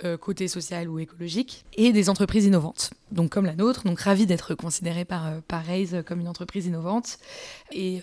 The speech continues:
euh, et ouais, du coup, ça nous permet de rencontrer, euh, pas mal de corporates et d'être dans un lieu, euh,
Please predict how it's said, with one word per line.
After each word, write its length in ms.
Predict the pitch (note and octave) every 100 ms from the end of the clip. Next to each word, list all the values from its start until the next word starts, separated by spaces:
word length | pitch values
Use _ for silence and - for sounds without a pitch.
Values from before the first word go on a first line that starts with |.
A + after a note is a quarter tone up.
| G#3
euh, 140 | G3+ -
et 220 | F#3 F3+
ouais, 160 | F#3
du 160 | G3 E3
coup, 140 | -
ça 120 | F#3+ F#3+
nous 100 | F3
permet 320 | F3+ F#3 F#3+
de 40 |
rencontrer, 480 | F3 F3 F#3 - G3+
euh, 60 | F#3
pas 120 | F3+
mal 120 | F#3
de 60 | F#3
corporates 580 | F3+ E3 F#3 F#3+ G#3+ G#3+
et 60 |
d'être 180 | F3+ F3
dans 220 | F3 F3+
un 100 | F3+
lieu, 320 | F#3 G3+ G#3
euh, 120 | G3